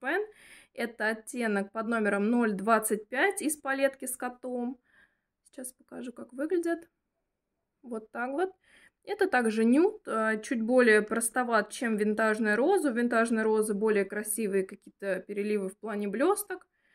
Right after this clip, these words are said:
Но это вот прям такой нюд-нюд с розовинкой. Очень красиво смотрится. Также люблю вот эти тени. А, следующий оттенок, который покажу, это один из моих любимых.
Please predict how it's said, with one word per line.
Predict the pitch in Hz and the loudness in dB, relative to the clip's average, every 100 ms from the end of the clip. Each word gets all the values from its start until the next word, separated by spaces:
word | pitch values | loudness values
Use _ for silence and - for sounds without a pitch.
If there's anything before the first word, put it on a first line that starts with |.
| _ _ - | _ _ -10
Но | 254 | -6
это | 453 440 | -6 -2
вот | 233 254 - | -2 -2 -2
прям | 214 214 | -4 -2
такой | 208 208 220 226 | -2 -4 -4 -2
нюд-нюд | 226 254 - 247 311 440 - _ _ | 0 -2 -4 -4 -2 -2 -6 _ _
с | - | -6
розовинкой. | 233 220 233 208 202 196 240 | -4 0 0 0 -2 0 -2
Очень | 240 240 | -2 -2
красиво | 214 220 - 202 | -4 -4 -4 -4
смотрится. | 190 254 302 381 320 - 277 294 _ _ _ _ _ _ _ _ _ | -4 -2 -2 0 -2 -2 -6 -6 _ _ _ _ _ _ _ _ _
Также | - 254 240 | -10 -6 -4
люблю | 202 196 226 277 | -2 -2 0 0
вот | 247 | 0
эти | 220 226 | -2 -2
тени. | 220 220 180 - - _ - - - | -8 -8 -8 -10 -14 _ -20 -18 -6
А, | 220 220 | -2 -2
следующий | - 285 240 240 214 | 4 4 4 0 0
оттенок, | 214 220 269 240 214 202 | 0 -2 -4 -2 0 -2
который | 202 226 220 202 | -4 -4 -2 -4
покажу, | - 240 247 | -6 -6 -4
это | 214 202 | -2 0
один | 226 233 214 | 0 0 0
из | 214 | 0
моих | 233 226 220 247 | 0 0 0 -2
любимых. | 233 196 196 202 226 381 - | -4 -2 -4 -2 -2 -4 -8